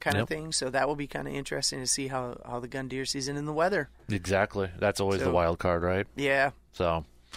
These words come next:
Speaker 2: I'm excited, but it's coming up too quick, too.
Speaker 1: It is.
Speaker 2: I
Speaker 1: It's
Speaker 2: feel
Speaker 1: coming up
Speaker 2: like
Speaker 1: too
Speaker 2: it.
Speaker 1: quick, and we are getting through the Packer season too quick.
Speaker 2: Uh-huh.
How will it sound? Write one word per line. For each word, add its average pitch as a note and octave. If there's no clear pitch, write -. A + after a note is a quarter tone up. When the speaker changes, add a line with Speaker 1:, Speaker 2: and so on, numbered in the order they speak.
Speaker 2:
I'm B2+
excited, D3
but A#2+
it's -
coming B2
up -
too A#2
quick, A#2+
too. G#2
Speaker 1:
It E3+
is. E3
Speaker 2:
I -
Speaker 1:
It's -
Speaker 2:
feel -
Speaker 1:
coming F#3
up G3+
Speaker 2:
like -
Speaker 1:
too G#3
Speaker 2:
it. -
Speaker 1:
quick, G#3
and D#3
we F3
are E3+
getting D#3
through D3+
the C#3+
Packer C#3+
season C3+
too C3+
quick. B2+
Speaker 2:
Uh-huh. G2+